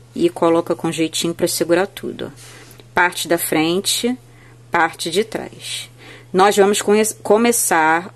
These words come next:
o nosso alinhavo, tá? São seis pontos que nós vamos dar. Começando aqui por baixo, ó. Um ponto. É aqui na beiradinha.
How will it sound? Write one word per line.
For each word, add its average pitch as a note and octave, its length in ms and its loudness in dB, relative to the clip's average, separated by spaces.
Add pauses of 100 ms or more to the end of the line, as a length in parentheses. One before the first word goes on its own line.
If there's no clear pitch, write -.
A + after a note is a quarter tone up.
o G#3 160 6
nosso F3+ 600 2 (120)
alinhavo, F3 840 0 (720)
tá? G#3 400 2 (1400)
São - 240 0
seis F#3+ 440 0
pontos D#3+ 440 0
que - 120 -4
nós E3+ 180 0
vamos E3+ 280 0
dar. - 360 -14
Começando F#4+ 480 4
aqui - 160 -2
por F3+ 220 -2
baixo, D#3 840 0
ó. D#3 240 2 (1120)
Um F#3+ 180 6
ponto. E3 880 0 (2000)
É D#3+ 120 -2
aqui E3+ 240 -2
na G3 100 4
beiradinha. E3+ 720 2